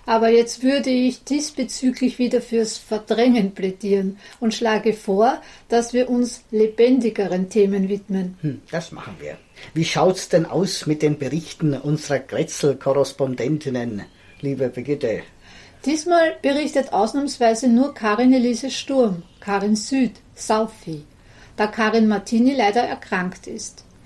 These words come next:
Speaker 1: Ich wünsche dir, liebe Karin, auf diesem Weg gute Besserung.
Speaker 2: Auch von mir alles Gute, liebe Karin.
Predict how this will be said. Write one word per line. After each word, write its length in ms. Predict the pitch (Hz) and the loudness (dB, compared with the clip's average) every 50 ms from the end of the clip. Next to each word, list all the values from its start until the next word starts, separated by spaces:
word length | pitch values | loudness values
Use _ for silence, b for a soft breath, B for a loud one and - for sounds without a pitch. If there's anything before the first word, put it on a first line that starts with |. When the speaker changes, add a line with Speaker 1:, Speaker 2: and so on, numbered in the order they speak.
| b b b b - | b b b b -6
Speaker 1:
Ich 140 | 214 - - | -6 -2 0
wünsche 340 | 226 262 285 269 - 254 | 0 0 0 0 0 -2
dir, 360 | 208 - - 240 269 302 339 359 - | -2 0 0 0 2 2 0 -2 -2
liebe 260 | 254 262 262 277 269 | -4 -2 -2 -4 -6
Karin, 480 | 262 - 247 226 220 220 240 240 233 - | -6 -4 -2 0 2 2 2 0 0 -2
auf 160 | 196 202 - | -6 -8 -8
diesem 380 | - 269 285 - 330 285 214 | -6 -6 -6 -4 -2 -2 2
Weg 300 | 214 226 233 240 233 - - _ - | 2 2 2 0 -2 -6 -18 _ -4
gute 320 | - 262 311 302 - 311 | -2 -2 -2 -2 -6 -6
Besserung. 680 | - - 202 190 190 - - 202 185 - 160 170 175 160 - | -4 -2 -2 -2 -2 -4 -8 -10 -10 -12 -14 -16 -16 -12 -6
Speaker 2:
Auch 220 | - 143 156 - | -4 -2 -2 -4
von 280 | - - - 165 147 139 | -4 -2 -2 0 0 0
mir 340 | 139 170 180 170 147 117 - - - | 0 2 2 2 0 -2 -8 -8 -6
alles 360 | 139 160 185 170 - - - | -4 -2 -2 -2 -2 -4 -6
Gute, 340 | - 185 196 208 196 165 160 | -6 -4 -4 -2 0 0 0
liebe 260 | 147 151 151 160 156 | 0 0 0 0 -2
Karin. 560 | 151 - 135 135 143 151 147 143 139 131 b | -2 -2 -2 -2 0 0 0 0 -2 -4 b